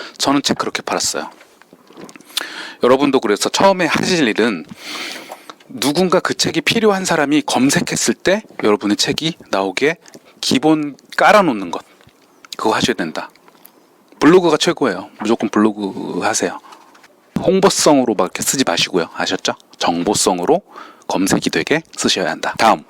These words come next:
온라인 서점에 가면 이제 독자의 댓글들을 볼 수가 있잖아요. 또 뭐 여러분이 만약에 소셜미디어를 한다면 뭐 그런 칭찬 같은 것들이 있겠죠. "어, 너무 뭐 어쩌고저쩌고 해요. 너무 도움이 됐어요. 너무 감동적이에요." 그런 것들을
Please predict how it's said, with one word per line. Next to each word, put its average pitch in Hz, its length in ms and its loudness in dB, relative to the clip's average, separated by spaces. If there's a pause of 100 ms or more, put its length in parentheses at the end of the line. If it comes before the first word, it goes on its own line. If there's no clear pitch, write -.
온라인 165 480 6
서점에 170 400 2
가면 113 680 2
이제 87 200 0
독자의 123 480 4
댓글들을 98 760 0
볼 90 140 2
수가 85 200 0
있잖아요. 87 380 -4 (720)
또 190 200 4 (360)
뭐 98 240 2
여러분이 123 300 6
만약에 98 240 2
소셜미디어를 110 680 2
한다면 131 480 0 (140)
뭐 92 140 0
그런 101 180 -2
칭찬 220 400 0
같은 139 240 0
것들이 110 240 -2
있겠죠. - 380 -12
"어, 131 180 0
너무 120 320 -2
뭐 101 140 0
어쩌고저쩌고 110 480 0
해요. 127 320 2 (480)
너무 120 180 6
도움이 113 240 2
됐어요. 107 380 0
너무 98 160 -2
감동적이에요." 101 880 0
그런 120 140 0
것들을 110 360 -2